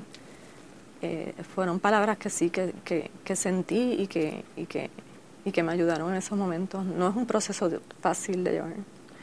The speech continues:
Pero entiendo que él le tenía que poner un punto final. Fueron muchas cosas que, que el Departamento de Justicia me estaba, eh,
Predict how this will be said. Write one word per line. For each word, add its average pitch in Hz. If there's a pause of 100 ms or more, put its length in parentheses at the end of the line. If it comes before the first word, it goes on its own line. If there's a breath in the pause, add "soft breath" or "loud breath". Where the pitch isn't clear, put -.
(680 loud breath)
Pero 220
entiendo 214
que 285
él 254
le 247
tenía 220
que 220
poner 240
un 262
punto 240
final. 226 (840 loud breath)
Fueron 226
muchas 240
cosas 226
que, 226
que -
el 208
Departamento 196
de 214
Justicia 196
me 196
estaba, 185 (160)
eh, 160